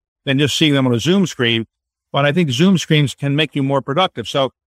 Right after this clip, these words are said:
I can do events in India, I can do them in Asia, in Middle East, in Europe in the same day in Zoom. And also remember, Zoom is the first inning of Zoom. We will soon have virtual reality Zoom. We'll have three D Zoom.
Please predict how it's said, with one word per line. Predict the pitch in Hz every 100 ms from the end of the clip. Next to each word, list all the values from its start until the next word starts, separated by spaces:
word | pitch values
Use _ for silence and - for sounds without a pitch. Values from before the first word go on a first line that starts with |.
| _ -
I | 151
can | 165
do | 147 147
events | 131 147 135
in | 127
India, | 139 170 170 135 117
I | 117
can | 117
do | 131
them | 131 127
in | 123 131
Asia, | 147 175 135 135 113 _ _ -
in | 127
Middle | 143 170 160
East, | 156 -
in | 127
Europe | 156 151 135
in |
the | 131
same | - 151 135
day | 170 170 131 113 _ -
in | 127
Zoom. | 120 190 151 - 143
And |
also | 180 202 147
remember, | 180 196 135
Zoom | 120 208 254
is | 175
the | 160
first | - 185 165
inning | 175 185 143
of | 127 113
Zoom. | 117 117 104 92 _ _ _ _
We | 180
will | 180 226
soon | - 190 151
have | 156 135
virtual | 175 - 156
reality | 147 151 160 147 127
Zoom. | 110 117 104 92 _ _ _ _
We'll | 156
have | 151 165
three | - 180
D | 175 170
Zoom. | 135 131 110 92